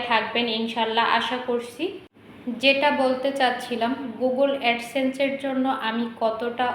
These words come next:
অপেক্ষা করে পেয়েছিলাম। আমি দু হাজার চব্বিশ ডিসেম্বর মাসের বিশ তারিখে চ্যানেলটা মনিটাইজেশন করিয়েছিলাম। দু হাজার পঁচিশ সালে এপ্রিলের পনেরো তারিখে আমি Google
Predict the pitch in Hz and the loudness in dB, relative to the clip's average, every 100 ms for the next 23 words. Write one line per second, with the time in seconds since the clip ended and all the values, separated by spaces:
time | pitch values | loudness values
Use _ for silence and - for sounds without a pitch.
0 | 220 214 254 247 - 254 254 247 247 247 | 0 -2 -2 -4 -4 -8 -4 -4 -4 -2
1 | 240 214 208 214 208 254 285 - - - | 0 0 0 -4 -2 -2 -4 -12 -20 -20
2 | - - - - - 247 254 277 269 254 | -20 -20 -20 -20 -10 -2 0 2 2 2
3 | 254 247 269 262 269 254 226 214 254 277 | 2 2 4 2 2 2 2 0 -4 -4
4 | 214 233 233 247 240 240 240 240 233 - | -6 -4 -2 0 0 2 2 0 -2 0
5 | 254 254 254 - - 247 - - 262 262 | 0 0 -8 -14 -10 -10 -10 0 2 2
6 | 254 269 302 - - - - 240 233 233 | 0 0 0 -2 -12 -20 2 4 6 2
7 | 233 240 233 226 233 262 254 262 277 277 | 2 2 2 2 4 4 4 2 0 0
8 | 269 269 247 220 220 226 247 349 - - | 2 4 4 2 0 0 -2 -2 -8 -18
9 | - - - - 214 269 277 285 302 302 | -20 -20 -20 -14 -4 0 2 2 2 0
10 | - 269 262 285 285 285 254 285 - - | 4 2 2 -2 -2 0 2 2 0 -8
11 | - - - - 247 247 262 262 277 277 | -18 -20 -20 0 0 2 0 4 4 2
12 | 269 254 240 247 254 240 254 - 285 233 | 0 2 4 2 2 2 2 2 4 4
13 | 233 233 233 233 240 | 2 0 -2 0 0